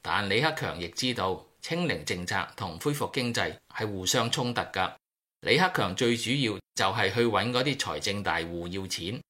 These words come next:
呢啲省比較富裕，可能可以榨出一啲錢嚟，幫助中央政府同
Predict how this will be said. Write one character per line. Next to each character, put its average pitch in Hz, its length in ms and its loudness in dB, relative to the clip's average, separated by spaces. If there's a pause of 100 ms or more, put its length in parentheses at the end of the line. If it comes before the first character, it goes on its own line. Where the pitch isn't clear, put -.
(280)
呢 165 120 0
啲 185 120 6
省 123 320 2
比 117 140 4
較 104 200 4
富 101 220 -2
裕， 90 340 -4 (120)
可 113 160 2
能 92 260 -2
可 185 140 2
以 104 100 0
榨 92 220 2
出 - 120 -4
一 - 40 -2
啲 131 200 -2
錢 117 280 -2
嚟， 80 180 -2 (300)
幫 120 180 4
助 110 140 -2
中 113 240 -2
央 113 180 0
政 95 220 -4
府 101 240 -6
同 73 280 -10